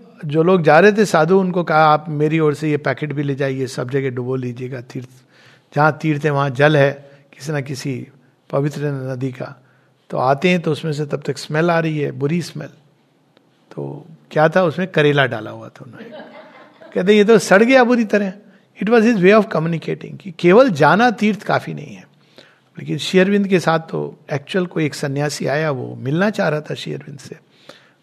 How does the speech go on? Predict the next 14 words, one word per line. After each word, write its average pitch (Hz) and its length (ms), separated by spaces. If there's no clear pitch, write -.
और 131 60
श्री - 180
अरविंद 123 180
ने 123 60
उसको 123 200
मना 156 240
कर 214 180
दिया। 170 240
तो - 60
इस 143 100
सन्यासी 160 560
को 135 460
बुरा 151 280
लगा, 202 300